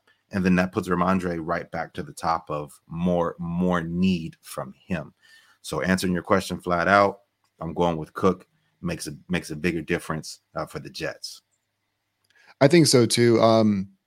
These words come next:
Speaker 2: the thing also for me with Zeke is that Zeke obviously brings, like, a, a certain skill, a skill set that De'Mondre doesn't necessarily bring. And they're two completely different players, it feels like. You know, De'Mondre can get you six, seven, eight grabs in a game. Not that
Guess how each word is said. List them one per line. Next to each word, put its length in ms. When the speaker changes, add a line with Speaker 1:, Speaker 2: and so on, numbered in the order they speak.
Speaker 2:
the 80
thing 180
also 180
for 180
me 140
with 160
Zeke 280
is 100
that 300
Zeke 180
obviously 260
brings, 200
like, 180
a, 40
a 40
certain 280
skill, 340
a 60
skill 260
set 220
that 220
De'Mondre 400
doesn't 220
necessarily 540
bring. 320
And 460
they're 160
two 240
completely 320
different 320
players, 300
it 100
feels 240
like. 160
You 60
know, 160
De'Mondre 480
can 140
get 220
you 260
six, 300
seven, 240
eight 160
grabs 320
in 100
a 40
game. 280
Not 160
that 180